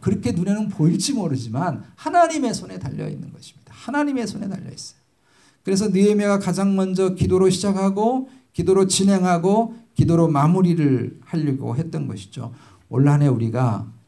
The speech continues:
어떤 일을 하든지 기도하면서 했으면 좋겠습니다. 내가 주님의 일을 해도 기도하면서 하고,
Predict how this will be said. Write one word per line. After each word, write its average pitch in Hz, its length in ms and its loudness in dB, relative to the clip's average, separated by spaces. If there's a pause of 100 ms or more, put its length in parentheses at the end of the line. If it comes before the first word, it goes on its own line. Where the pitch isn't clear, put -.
(240)
어떤 320 500 2
일을 262 200 4
하든지 131 720 -2 (220)
기도하면서 180 680 4
했으면 139 380 -2
좋겠습니다. - 680 -20 (460)
내가 104 160 -2
주님의 226 440 2
일을 214 200 6
해도 202 600 2
기도하면서 139 1040 -2
하고, 117 340 -8